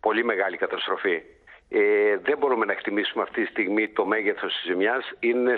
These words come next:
στο Πευκοδάσος, είναι όπως δω-, τον τίτλο που του δίνεται, ήταν το διαμάντι για μας.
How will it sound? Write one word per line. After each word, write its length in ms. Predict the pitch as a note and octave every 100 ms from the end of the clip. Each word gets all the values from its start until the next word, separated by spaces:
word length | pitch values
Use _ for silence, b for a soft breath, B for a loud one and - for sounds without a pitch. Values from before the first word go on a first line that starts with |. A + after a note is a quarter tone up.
| -
στο 120 | A2
Πευκοδάσος, 880 | - - - F#2 G#2 - D3 C3+ -
είναι 220 | B2+ B2+
όπως 260 | B2+ C3+ A#2 - -
δω-, 300 | A2 A#2+ B2+ -
τον 180 | - A2
τίτλο 300 | - D3 A2+
που 120 | -
του 100 | F#2+
δίνεται, 360 | F2 A2 G#2+ -
ήταν 280 | A2 A2 G#2
το 100 | A#2
διαμάντι 520 | A#2 G#2 A2 A#2+ F#2+
για 160 | E2+
μας. 260 | E2+ F#2+ A#2+